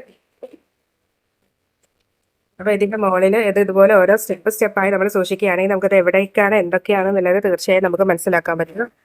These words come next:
അതുപോലെ അടുത്തതായി നമുക്ക് പൗഡർ, നമ്മൾ എവിടെയെങ്കിലും കൊണ്ടുപോകാനൊക്കെ സൂക്ഷിക്കുകയാണെങ്കിൽ പൗഡർ, അതുപോലെ നമ്മുടെ കാജൽ ഒക്കെ നമുക്ക് ഏകദേശം ഒരു പാത്രത്തിൽ വേറെ സെപ്പറേറ്റ് ആയിട്ട് സൂക്ഷിക്കാം. നമുക്ക് എവിടെയെങ്കിലും പെട്ടെന്ന് പോകണമെങ്കിൽ നമുക്ക്, ആ, എടുത്തു വെക്കാനായി നമുക്ക് വേറൊരു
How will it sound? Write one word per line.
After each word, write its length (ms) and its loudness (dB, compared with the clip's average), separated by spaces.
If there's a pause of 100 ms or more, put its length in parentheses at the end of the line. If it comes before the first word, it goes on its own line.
(140)
അതുപോലെ 340 6
അടുത്തതായി 460 2
നമുക്ക് 260 -4
പൗഡർ, 520 2
നമ്മൾ 220 0
എവിടെയെങ്കിലും 360 2
കൊണ്ടുപോകാനൊക്കെ 540 -4
സൂക്ഷിക്കുകയാണെങ്കിൽ 640 -6
പൗഡർ, 500 -6
അതുപോലെ 340 0
നമ്മുടെ 240 -4 (220)
കാജൽ 500 0 (540)
ഒക്കെ 120 -2
നമുക്ക് 240 -2
ഏകദേശം 360 0
ഒരു 80 -8
പാത്രത്തിൽ 400 -2
വേറെ 200 2
സെപ്പറേറ്റ് 400 2
ആയിട്ട് 180 0
സൂക്ഷിക്കാം. 400 -4
നമുക്ക് 200 -2
എവിടെയെങ്കിലും 300 -2
പെട്ടെന്ന് 340 0
പോകണമെങ്കിൽ 340 0
നമുക്ക്, 260 2 (420)
ആ, 80 -2 (140)
എടുത്തു 280 0
വെക്കാനായി 400 2
നമുക്ക് 220 -2
വേറൊരു 360 2